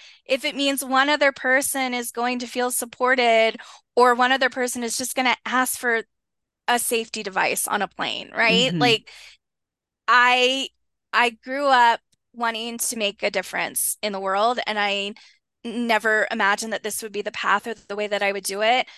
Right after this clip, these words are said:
Speaker 1: but I'm so humbled and honored to have this ability, and I am excited to see where the next ten years take me, and I'm really proud of what I've accomplished, but none of it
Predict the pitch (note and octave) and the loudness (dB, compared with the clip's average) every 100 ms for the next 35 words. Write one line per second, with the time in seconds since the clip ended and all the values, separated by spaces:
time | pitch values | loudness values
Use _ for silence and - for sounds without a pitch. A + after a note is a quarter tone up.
0 | - - A3 G#3+ - A3+ G#3+ A#3 A3+ A3+ | -18 -4 -2 -2 -2 -4 -2 -4 -2 -2
1 | G#3 G3+ G3 G3+ G#3 G#3+ G#3+ G#3 G#3+ - | -2 -2 2 4 4 4 2 0 -6 -2
2 | G3+ G3+ G3+ G3+ G3+ - F#3+ F#3+ G#3 A3+ | 0 0 -2 -8 -8 -8 -6 -6 -4 -4
3 | C4 D4+ F4 - - - - A#3 A3+ A3 | -2 0 -2 -8 -20 -8 0 4 4 2
4 | A3 G#3 - A#3 A#3 D#4 - A3 G3+ G3 | 0 -2 0 0 0 0 -2 -2 -2 -4
5 | G3 G3+ - A3 G#3 G3+ G3 G3 A3 G#3 | -8 -10 -10 -6 -4 -2 -4 -6 -2 0
6 | G3+ G#3 G3+ - - - A3 G#3 G3+ F#3+ | 2 0 -2 -4 -8 -6 -4 -2 0 0
7 | F#3+ - F#3+ - A#3 A#3+ D4 D#4 - - | -2 -6 -8 -10 -6 -2 0 0 -4 -20
8 | - _ A#3 A#3 A3 A3 A3 A3+ - G#3+ | -20 _ -2 0 -2 -2 -4 -4 -6 0
9 | G3 G3 G#3 G#3+ G#3 - _ G#3+ G#3 G3+ | 4 6 6 4 0 -6 _ 0 2 0
10 | F#3+ _ _ _ _ - G#3 G#3+ G#3 G#3+ | -8 _ _ _ _ -2 0 2 0 -4
11 | G3+ G3 C4+ D#4 - B3 G#3+ G#3 G#3+ G#3 | -8 -6 -2 -4 -2 -6 -4 -4 -2 0
12 | G3 | 0